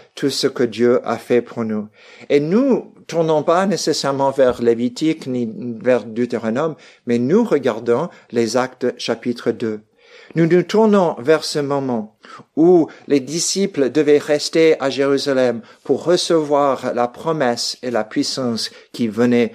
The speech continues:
d'en haut. C'était effectivement le jour de Pentecôte, dix jours après l'ascension de Jésus,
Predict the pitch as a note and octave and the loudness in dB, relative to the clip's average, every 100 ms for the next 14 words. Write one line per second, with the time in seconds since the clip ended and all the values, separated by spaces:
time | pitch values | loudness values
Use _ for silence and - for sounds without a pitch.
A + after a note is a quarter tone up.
0 | _ B2 A#2 G#2+ A2+ G#2 - _ _ - | _ -4 -2 0 0 0 -4 _ _ -8
1 | C#3 B2+ E3 E3 C#3+ - F#3 - D#3+ C3 | -4 2 2 4 0 0 -4 -4 -6 -2
2 | G#2+ G#2 - _ - C#3 C#3 D#3 E3+ C#3+ | -2 -2 -6 _ 0 0 2 0 0 0
3 | B2+ E3 F#3 - A2+ A#2 - - G#2+ D#3 | 0 -4 -6 -2 0 0 -2 -10 -6 0
4 | G#3+ A3 E3 D#3 F3 - C3 - D#3+ D#3 | 0 0 0 0 -2 -6 -10 0 2 2
5 | D#3 F3 E3+ D#3 - D3+ C#3 A2+ A2 A2 | 0 -4 -6 -8 -8 -4 -4 0 -2 -2
6 | G#2+ G#2 A2 | -4 -6 -8